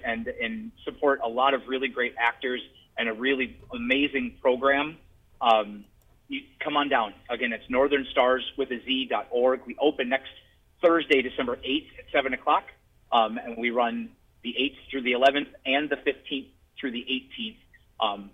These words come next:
and with ten different shows. And, uh, it's a, it's a chance, too, that if you went during one of those matinee shows or you went down early before the seven o'clock show, Ramsey has a lot of really great little local eateries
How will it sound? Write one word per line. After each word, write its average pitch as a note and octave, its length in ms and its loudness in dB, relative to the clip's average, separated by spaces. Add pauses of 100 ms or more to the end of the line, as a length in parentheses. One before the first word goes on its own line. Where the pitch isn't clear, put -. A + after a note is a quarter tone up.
(280)
and G#2+ 240 -6 (580)
with A#2 140 -4 (160)
ten C3+ 160 0
different B2+ 280 -4 (120)
shows. A#2 260 2 (500)
And, A2 280 0
uh, G#2+ 180 -2
it's C3 220 -4
a, C3 180 2
it's - 80 0
a D3 80 0
chance, F3 300 4 (100)
too, E3+ 220 6
that C#3+ 120 4
if B2 140 -4
you A#2+ 180 2 (480)
went D3 200 2
during C#3 240 4
one C3+ 100 2
of C3 60 -6
those A#2+ 180 0
matinee C#3 420 2
shows D3 380 8
or B2 80 2
you A#2 100 2
went C3+ 220 0
down C#3 240 0
early C#3 280 4
before C3 280 0
the B2 160 -4
seven C3+ 220 0
o'clock C3 340 2
show, C3+ 180 4
Ramsey B2+ 440 0
has B2+ 160 -4
a A#2+ 40 -6
lot B2 220 0
of A#2 80 -6
really B2+ 180 -6
great C3 280 -6
little C3 160 -8
local B2+ 420 -6 (460)
eateries F3 420 2